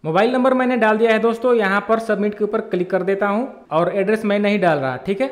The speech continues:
अब ओटीपी मेरा registered मोबाइल नंबर पर भेजा गया है, जो कि यहाँ पर दिखा रहा है। ओटीपी आ चुका है, ओटीपी मैं यहाँ पर copy कर लेता हूँ और इस पर यहाँ पर डाल दूंगा, submit कर देता हूँ। एकदम आप live देख रहे हैं दोस्तों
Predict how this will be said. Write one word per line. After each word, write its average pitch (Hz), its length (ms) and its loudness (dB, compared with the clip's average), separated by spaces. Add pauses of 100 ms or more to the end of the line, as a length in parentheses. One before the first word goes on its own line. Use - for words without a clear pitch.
(120)
अब 190 120 -2
ओटीपी 208 380 -2
मेरा 214 200 0
registered 202 340 0
मोबाइल 208 260 2
नंबर 202 200 0
पर 202 180 0 (260)
भेजा 170 240 2
गया 196 200 0
है, 233 200 -2 (360)
जो 160 100 -4
कि 190 120 -6
यहाँ 180 160 0
पर 185 120 -2
दिखा 185 300 0
रहा 123 200 -2
है। 107 140 -12 (340)
ओटीपी 185 400 0
आ 190 140 0
चुका 214 280 -2
है, 226 220 -2 (160)
ओटीपी 180 440 -2
मैं 185 180 -2
यहाँ 170 160 -4
पर 175 140 -4
copy 160 300 -4
कर 196 160 -2
लेता 202 240 -2
हूँ 220 160 0 (600)
और 170 240 0
इस 175 180 -8
पर 208 340 -2
यहाँ 160 240 -4
पर 190 100 0
डाल 160 220 0
दूंगा, 196 360 0 (540)
submit 208 340 2
कर 170 180 0
देता 160 260 0
हूँ। 226 240 0 (360)
एकदम 196 320 0
आप 190 220 0
live 185 260 2
देख 202 200 0
रहे 196 80 0
हैं 196 100 -2
दोस्तों 202 320 -2